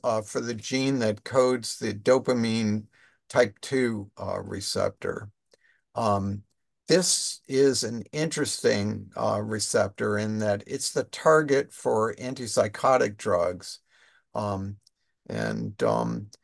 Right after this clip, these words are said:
when people have a mutation there, as we saw in the C H S patients, they're at risk for a whole bunch of things. Um, addiction to other substances, um,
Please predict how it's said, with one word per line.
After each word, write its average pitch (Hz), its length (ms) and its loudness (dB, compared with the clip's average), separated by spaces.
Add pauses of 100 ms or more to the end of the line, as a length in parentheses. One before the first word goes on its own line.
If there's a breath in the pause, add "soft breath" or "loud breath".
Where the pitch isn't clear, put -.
(300 soft breath)
when 143 520 2 (200)
people 147 400 6
have 127 200 4
a 127 60 -2
mutation 127 680 -2
there, 98 380 0
as 123 160 -4
we 117 120 -4
saw 131 320 4
in 131 80 2
the 117 80 0
C 120 260 -2
H 101 180 -4
S 127 240 4
patients, 110 540 -6
they're 156 260 6
at 98 60 0
risk 139 360 4
for 113 140 2
a 104 40 4
whole 113 120 2
bunch 110 340 0
of - 120 -10
things. - 500 -14 (680 soft breath)
Um, 104 420 0 (380)
addiction 143 640 2
to 135 140 4
other 120 280 4
substances, 120 960 -2 (520 soft breath)
um, 110 460 2